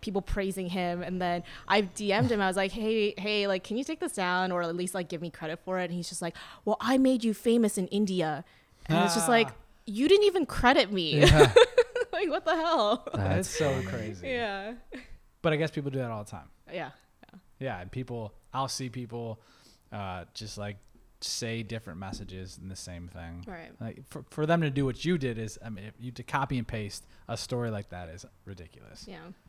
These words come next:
Speaker 2: But I guess that's just the world we live in. Like, people just do that shit all the time.
Speaker 1: <laughs> Yeah.
Speaker 2: And they pretend like that's theirs.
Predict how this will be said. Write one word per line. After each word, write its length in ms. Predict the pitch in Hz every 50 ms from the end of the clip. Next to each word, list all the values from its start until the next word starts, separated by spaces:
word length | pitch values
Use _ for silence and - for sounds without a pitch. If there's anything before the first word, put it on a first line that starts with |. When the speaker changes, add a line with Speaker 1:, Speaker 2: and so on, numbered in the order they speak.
| _ _ _ _ _ _ _ -
Speaker 2:
But 160 | 104 98 90
I 80 | 90 90
guess 180 | 92 90 -
that's 360 | - 90 87 85 - - - -
just 260 | - - - - - _ _ - - - _ _ - _ -
the 80 | 92 92
world 240 | 90 90 87 85 87
we 60 | 95
live 180 | 98 98 101 - - -
in. 60 | 233 226 - - -
Like, 100 | 202 -
people 180 | 240 104 117
just 120 | 110 101 -
do 80 | 120 117
that 100 | 104 104
shit 120 | - 113 101
all 120 | 95 92
the 60 | -
time. 240 | - 113 104 82 78
Speaker 1:
<laughs> 40 | -
Yeah. 180 | 185 180 165
Speaker 2:
And 100 | 165 110
they 60 | 117 104
pretend 300 | 113 110 - 120 113 113
like 140 | 110 107 -
that's 220 | 117 104 - - -
theirs. 500 | - 110 104 87 80 95 - - -